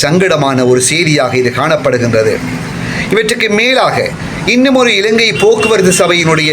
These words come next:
பேருந்து ஒன்றானது இன்றைய தினம் மரம் ஒன்றுடன் மோதியதன் காரணமாக இன்னும் இருவர் கண்டி பிரதேசத்திலே வைத்தியசாலையில் அனுமதிக்கப்பட்டிருப்பதாகவும் கூறப்படுகிறது.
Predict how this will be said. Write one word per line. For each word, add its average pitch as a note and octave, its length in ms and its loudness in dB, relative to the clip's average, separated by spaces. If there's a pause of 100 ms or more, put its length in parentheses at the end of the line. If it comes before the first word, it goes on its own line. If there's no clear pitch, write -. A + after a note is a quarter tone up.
(100)
பேருந்து F#3 460 2
ஒன்றானது C#3+ 680 2 (340)
இன்றைய G3+ 360 0
தினம் F#3+ 360 0
மரம் F3 340 2
ஒன்றுடன் F#3 460 2
மோதியதன் E3+ 420 2
காரணமாக C#3 840 0 (300)
இன்னும் G3+ 440 0
இருவர் E3 440 0 (180)
கண்டி G3 300 0
பிரதேசத்திலே D#3+ 680 -2 (100)
வைத்தியசாலையில் E3 800 0
அனுமதிக்கப்பட்டிருப்பதாகவும் C#3 1300 0
கூறப்படுகிறது. A#2+ 800 0